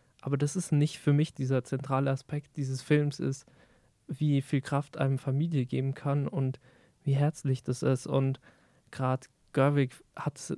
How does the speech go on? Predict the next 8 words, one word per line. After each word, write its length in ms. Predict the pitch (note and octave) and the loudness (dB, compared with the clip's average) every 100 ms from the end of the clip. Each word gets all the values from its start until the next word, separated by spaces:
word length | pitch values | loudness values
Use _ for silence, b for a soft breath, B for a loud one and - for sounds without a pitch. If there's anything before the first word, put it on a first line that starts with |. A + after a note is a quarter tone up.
| - | -4
bisher 320 | C#3+ - C3+ | -6 -2 0
in 140 | C3+ - | 0 -2
allen 280 | - D#3 D#3+ | 0 2 2
drei 240 | C#3+ C3+ | 2 0
Filmen 600 | C3+ - D3+ D3 C#3+ C#3 - - | 2 2 2 4 2 2 -2 -2
eingefangen, 680 | C#3+ D3 C#3 - C3+ C#3 C3+ | 2 2 2 2 2 2 0
dass 220 | C3 - | -2 0
Menschen 580 | C#3 D3 D#3 D3 D3 | 0 2 0 0 0